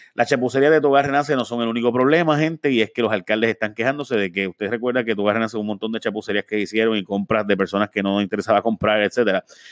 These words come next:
Pero ahora resulta que los alcaldes dependen de ese, esperaban recibir un montón de chavos de Togar Renace gracias a,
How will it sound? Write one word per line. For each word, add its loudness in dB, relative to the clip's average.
Pero 4
ahora 4
resulta 0
que 6
los 6
alcaldes 0
dependen -4
de 0
ese, -6
esperaban 2
recibir -2
un -4
montón -6
de -4
chavos 2
de -4
Togar 0
Renace -2
gracias 0
a, 4